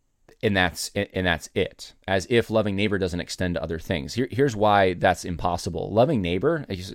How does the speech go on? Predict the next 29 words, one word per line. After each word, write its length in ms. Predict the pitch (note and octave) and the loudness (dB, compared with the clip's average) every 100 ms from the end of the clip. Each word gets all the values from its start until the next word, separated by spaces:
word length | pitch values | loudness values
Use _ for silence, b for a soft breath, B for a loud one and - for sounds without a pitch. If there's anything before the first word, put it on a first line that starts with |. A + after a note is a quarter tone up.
| - | -4
here's 180 | B2 G2 | -2 2
what 80 | |
I 80 | A2+ | 4
think 140 | A2+ F2+ | 4 0
about 140 | D#2+ | 0
loving 220 | F2 D#2+ | 0 -2
neighbor. 360 | F#2 G2+ - - b b b | -2 -2 -4 -14 b b b
Loving 380 | B2 E3 G#2+ G2 | -2 0 0 -2
neighbor 280 | F#2+ B2 F#2+ | -2 0 -2
means 180 | F2+ | -2
I 80 | F2 | -2
defend 300 | E2+ - D#2+ | -4 -4 -6
their 100 | D2 | -6
rights. 460 | E2+ D#2+ - - - _ _ _ b b b b b | -6 -6 -10 -20 -20 _ _ _ b b b b b
Loving 360 | G2 B2+ C#3 G2+ | 0 2 2 2
neighbor 400 | F#2+ C3+ A2+ F#2 | 2 4 2 2
means 260 | G2 F#2+ F2 | -2 -2 0
I 80 | F2 | 2
tell 160 | B2 | 4
them 100 | G2+ | 2
the 80 | E2+ | 0
truth. 480 | - D#2+ C2 - _ _ _ _ _ - | -8 -10 -10 -14 _ _ _ _ _ -12
"These 120 | - | -6
things 180 | F#2 D#2+ | -4 -4
aren't 140 | - | -4
working 300 | D#2+ - D2+ | -6 -6 -10
for 220 | - D#2 | -8 -8
you. 100 | F2 | -8
Sorry." 440 | - D#2+ D2+ D2+ | -6 -4 -4 -8